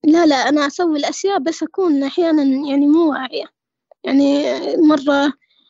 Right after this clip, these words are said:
آه، خربت، آه، أدوات غرفتي بنفسي، بس ما أعرف مين خربها. قالوا لي: "أنت". لما رجعت لوعي قالوا: "أنت اللي كسرتي، أنت اللي سويتي، أنت وأنت"، وما، ما كنت عارفة.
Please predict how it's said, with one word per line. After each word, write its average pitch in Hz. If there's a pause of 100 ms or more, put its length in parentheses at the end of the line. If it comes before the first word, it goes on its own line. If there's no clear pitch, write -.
(180)
آه، 269
خربت، 294
آه، 262
أدوات 285
غرفتي 339
بنفسي، 277
بس 285
ما 339
أعرف 311
مين 339
خربها. 285 (320)
قالوا 320
لي: 285
"أنت". 262 (800)
لما 277
رجعت 277 (120)
لوعي 320
قالوا: 277
"أنت 330
اللي 285
كسرتي، 285
أنت 311
اللي 294
سويتي، 330 (520)
أنت 285
وأنت"، 277
وما، 311
ما 302
كنت 285
عارفة. 254